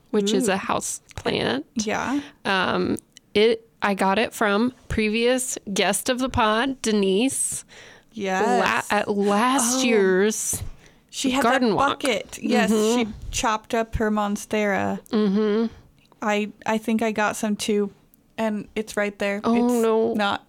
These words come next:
Speaker 1: That's
Speaker 2: living anymore.
Speaker 1: That's not a good.
Speaker 2: No,
Speaker 1: <laughs>
Speaker 2: it's not good.
Speaker 1: Well, here's the thing about my monstera is I am notorious for putting off planting things, right?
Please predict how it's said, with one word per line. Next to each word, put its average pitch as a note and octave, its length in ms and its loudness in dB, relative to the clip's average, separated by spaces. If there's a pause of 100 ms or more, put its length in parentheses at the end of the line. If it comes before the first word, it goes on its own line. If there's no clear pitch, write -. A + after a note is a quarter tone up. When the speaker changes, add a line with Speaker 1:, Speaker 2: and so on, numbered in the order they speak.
Speaker 1:
That's A3+ 180 2
Speaker 2:
living G3 300 0 (280)
anymore. G3 480 -4 (380)
Speaker 1:
That's - 380 -8
not G#3+ 280 -2
a B3+ 60 -8
good. - 340 -12 (460)
Speaker 2:
No, F#3+ 280 0 (100)
Speaker 1:
<laughs> - 120 -4
Speaker 2:
it's G#3+ 520 -2
not F3 180 -2 (100)
good. F#3 220 -2 (360)
Speaker 1:
Well, B3+ 400 2
here's C#4+ 400 2
the C#4 140 2
thing A#3+ 220 4
about G3+ 240 4
my F#3 160 2
monstera - 640 -4 (120)
is F#3 480 -2 (140)
I G3+ 540 0 (240)
am G3 180 4
notorious G3 600 0
for G3 120 -2
putting G3 320 -2
off - 400 -6 (100)
planting G3+ 460 -2
things, - 360 -8
right? B3+ 220 -4